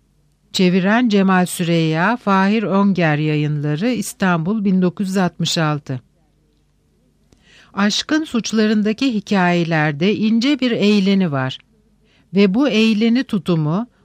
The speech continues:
onun sayıklamalarını yıkmayacak şekilde gelişiyor. Gerçi çok yerde bir anlatım tutukluğuyla karşılaşıyorsunuz, tekrarlarla bunalmaya başlıyorsunuz. Ama Marquis de Sade'ın bir özelliğidir bu.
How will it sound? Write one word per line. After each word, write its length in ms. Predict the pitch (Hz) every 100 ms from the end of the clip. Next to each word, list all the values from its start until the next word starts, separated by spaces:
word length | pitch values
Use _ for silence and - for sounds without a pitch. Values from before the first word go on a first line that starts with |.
| -
onun 320 | 185 214 277
sayıklamalarını 920 | 269 214 214 208 208 208 208 220 226
yıkmayacak 640 | 233 247 214 175 170 151 147
şekilde 500 | 170 147 175 151 156
gelişiyor. 680 | 156 147 143 156 143 135 - _ _ _ _ _ - _
Gerçi 360 | 202 214 240 254
çok 320 | - 302 -
yerde 500 | 214 180 160 151 220
bir 140 | 214 214
anlatım 560 | 196 208 214 214 269
tutukluğuyla 800 | 220 190 202 - 196 233 196 170
karşılaşıyorsunuz, 1300 | 175 160 156 - 160 156 175 147 143 - 151 185 254 - - _
tekrarlarla 840 | - 208 - 233 233 247 240 202 214
bunalmaya 640 | 214 208 202 202 202 190
başlıyorsunuz. 960 | 147 143 - 151 143 139 156 147 143 - _ _ -
Ama 220 | 185 247
Marquis 460 | 226 208 214 254 226
de 120 | 202
Sade'ın 480 | - 180 160 226 247
bir 100 | 226
özelliğidir 920 | 208 190 202 196 190 180 147 143 135
bu. 140 | 139